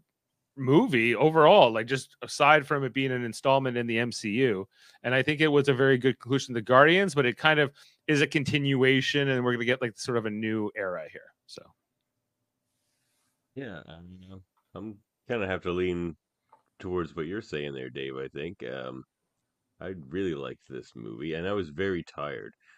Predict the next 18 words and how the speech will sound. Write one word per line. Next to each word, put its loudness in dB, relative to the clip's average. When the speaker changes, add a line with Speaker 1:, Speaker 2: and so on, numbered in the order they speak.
Speaker 2:
Now, -12
I'm -8
gonna -4
throw, -6
uh, -10
X-Man -8
Dan -8
under -10
the -14
bus -10
here. -16
I -8
was -10
supposed -6
to -14
meet -6
X-Man -4
Dan -4